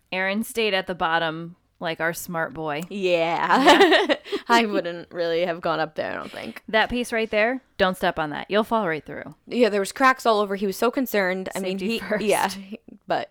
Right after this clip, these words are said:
Speaker 2: and, and he, like, was trying to lower his center of gravity while walking around up there, if you noticed,
Speaker 1: Yes.
Speaker 2: as though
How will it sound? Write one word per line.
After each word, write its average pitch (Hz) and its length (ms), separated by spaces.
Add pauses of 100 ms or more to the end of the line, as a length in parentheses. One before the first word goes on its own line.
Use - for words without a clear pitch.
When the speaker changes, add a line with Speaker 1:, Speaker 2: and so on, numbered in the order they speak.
Speaker 2:
and, 240 300
and 247 200
he, 247 200
like, 233 320
was 226 260
trying 233 300
to 440 120
lower 190 340
his 208 160
center 196 340
of 185 140
gravity 180 520 (260)
while 180 200
walking 175 340
around 165 280
up - 120
there, 190 140
if 196 100
you 202 80
noticed, 214 400 (100)
Speaker 1:
Yes. 185 160
Speaker 2:
as 196 120
though 214 340